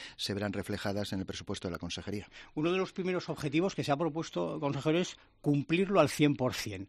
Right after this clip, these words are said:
Speaker 1: Sí.
Speaker 2: ¿Es tan difícil cumplir a la hora de gastar, que parece
Speaker 1: Pues
Speaker 2: lógico que todo el mundo quiera gastar el dinero que tiene?
Speaker 1: Pues a la hora de invertir debiera ser así de fácil,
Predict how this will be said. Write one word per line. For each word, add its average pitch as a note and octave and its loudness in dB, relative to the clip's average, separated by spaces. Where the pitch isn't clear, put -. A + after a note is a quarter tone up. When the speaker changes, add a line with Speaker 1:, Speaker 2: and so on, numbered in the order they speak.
Speaker 1:
Sí. - -6
Speaker 2:
¿Es C#3+ -2
tan A3 6
difícil E3+ -4
cumplir B2+ 0
a C#3 2
la D3 10
hora D#3+ 8
de D#3 6
gastar, C3+ 4
que C#3+ 2
parece B2+ 4
Speaker 1:
Pues C3+ 8
Speaker 2:
lógico D3 4
que C3+ 2
todo C3+ 2
el C3 4
mundo C3 4
quiera C3+ 2
gastar B2 2
el B2 0
dinero A#2+ -2
que A2 -6
tiene? G2 -6
Speaker 1:
Pues A#2+ 0
a A2+ 2
la A#2 4
hora C3 4
de C#3+ 4
invertir C#3 2
debiera A#2 0
ser A#2 -2
así A#2 -4
de A2 -2
fácil, D3 -2